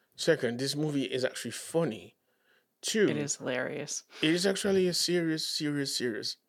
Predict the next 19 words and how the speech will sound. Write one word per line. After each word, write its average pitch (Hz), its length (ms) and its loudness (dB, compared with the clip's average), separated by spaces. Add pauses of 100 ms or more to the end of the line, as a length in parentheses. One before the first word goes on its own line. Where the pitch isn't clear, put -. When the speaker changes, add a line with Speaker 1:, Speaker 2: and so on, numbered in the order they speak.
(200)
Speaker 1:
issue 180 420 0
because 113 640 -2
here's 196 300 0
the - 100 -8
problem. 117 400 -2 (1000)
This 202 320 2
movie 165 380 2
is 139 260 -2
based 131 380 -2
on 123 320 -4
medieval 135 440 0
time, - 360 -10 (880)
but 135 180 4 (380)
it 135 220 0 (720)
reflects 143 600 0
upon 117 560 -4 (500)
the 127 200 -2
notion 113 580 -6 (540)
that 113 500 0